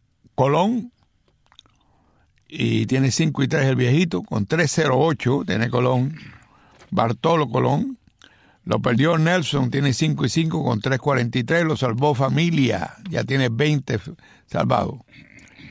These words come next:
A ver qué hubo, alguien batió de jonrón aquí. Fue Granderson, el número once, por el equipo de los Mets.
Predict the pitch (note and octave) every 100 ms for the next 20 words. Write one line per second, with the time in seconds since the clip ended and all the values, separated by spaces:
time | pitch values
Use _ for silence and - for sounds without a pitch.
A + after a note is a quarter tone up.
0 | - - _ _ F3 G2+ A#2+ A#2+ B2 C#3+
1 | A#2+ B2 C#3+ - _ _ _ _ A#2 B2
2 | C3 A#2+ A2 B2 B2 A2 G#2+ A#2 B2+ A2+
3 | G2 D#3+ G3+ - _ _ _ - - _
4 | _ - C3 B2 D#3 F#3 E3 C3 - A#2+
5 | A2+ A2+ D3 C#3+ C#3 D#3 C#3 - A2+ -
6 | A#2 A#2+ G#2+ A#2+ B2+ B2+ A#2+ - - A2
7 | A2+ A#2 - - _ - G#2+ G2+ C3 G2+
8 | - -